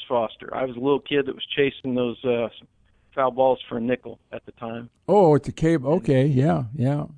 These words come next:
Speaker 2: I played a lot of, I played
Speaker 1: remember that's
Speaker 2: basketball and softball for Aritis and baseball. Played all three
Speaker 1: Yeah.
Speaker 2: for Aritis.
Speaker 1: One of my favorite people.
Speaker 2: Yeah.
Speaker 1: And my dad played softball for him and a little basketball.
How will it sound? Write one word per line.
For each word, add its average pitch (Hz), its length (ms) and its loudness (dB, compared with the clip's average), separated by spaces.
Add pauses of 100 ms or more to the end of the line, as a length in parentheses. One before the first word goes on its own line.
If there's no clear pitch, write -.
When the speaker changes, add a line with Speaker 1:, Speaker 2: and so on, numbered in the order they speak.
(140)
Speaker 2:
I 127 120 -4
played 151 240 0
a 147 40 0
lot 156 180 6
of, 143 80 0
I 143 120 0
played 165 200 2
Speaker 1:
remember 143 240 0
that's 170 240 4
Speaker 2:
basketball 160 360 6
and 139 100 4
softball 135 540 2
for 123 180 -4
Aritis 120 420 0
and 175 180 4
baseball. 139 600 4 (420)
Played 196 180 8
all 185 140 10
three 170 260 4
Speaker 1:
Yeah. 127 80 -2
Speaker 2:
for 123 60 0 (100)
Aritis. 110 440 -2 (760)
Speaker 1:
One 131 240 -6
of 156 60 -4
my 143 200 2
favorite 135 320 0
people. 120 300 -12 (200)
Speaker 2:
Yeah. 127 240 0 (120)
Speaker 1:
And 127 120 -16
my 131 100 -6
dad 135 300 2
played 123 180 -4 (100)
softball 127 480 0
for 131 200 0
him 127 80 -2
and 120 100 -4
a 120 40 -6
little 120 140 -6
basketball. 120 760 -4